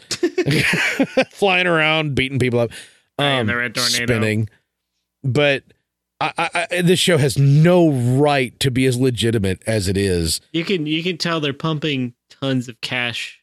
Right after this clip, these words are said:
Speaker 2: <laughs> into this.
Speaker 1: I can't tell that. I can't tell that, and here's why.
Speaker 2: Well, you
Speaker 1: Here's
Speaker 2: see, the
Speaker 1: why.
Speaker 2: special effects are just, and the music are just
Speaker 1: No, no, no,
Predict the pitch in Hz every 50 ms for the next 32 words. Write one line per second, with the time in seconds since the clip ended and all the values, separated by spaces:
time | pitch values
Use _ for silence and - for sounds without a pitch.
0 | _ _ _ - 135 - 165 160 - - 170 147 123 - 156 147 - - - 220
1 | - - - 269 254 214 - 233 214 175 160 123 92 - - - - _ _ -
2 | 202 208 233 247 - - - 285 262 247 233 175 - 214 190 170 156 143 131 -
3 | 156 147 180 240 269 185 175 180 190 180 156 127 - - - - - _ _ _
4 | _ - 175 180 170 202 240 233 220 170 131 - - 208 202 196 - 208 185 151
5 | 139 139 - - 170 196 190 156 - - - - 151 143 127 123 139 143 135 -
6 | - - - _ _ - - 170 160 156 147 143 147 160 165 147 131 143 135 -
7 | 135 120 120 123 120 - - _ _ _ _ - 170 175 208 247 302 339 311 190
8 | -